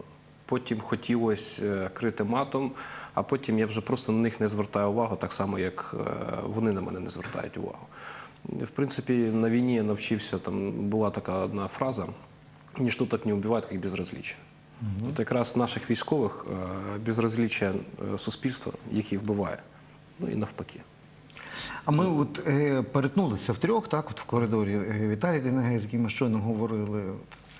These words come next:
Speaker 2: Андрій і я, от, власне, е, говорили про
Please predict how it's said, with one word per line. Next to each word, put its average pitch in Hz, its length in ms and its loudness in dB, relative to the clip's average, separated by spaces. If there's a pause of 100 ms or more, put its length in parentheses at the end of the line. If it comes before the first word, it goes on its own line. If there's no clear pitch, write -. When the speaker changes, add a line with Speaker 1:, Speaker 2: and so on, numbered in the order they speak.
(600)
Speaker 2:
Андрій 123 320 4
і 123 140 4
я, 151 160 2
от, 131 220 0
власне, 135 280 0 (220)
е, 120 300 4
говорили 127 720 4
про 131 300 2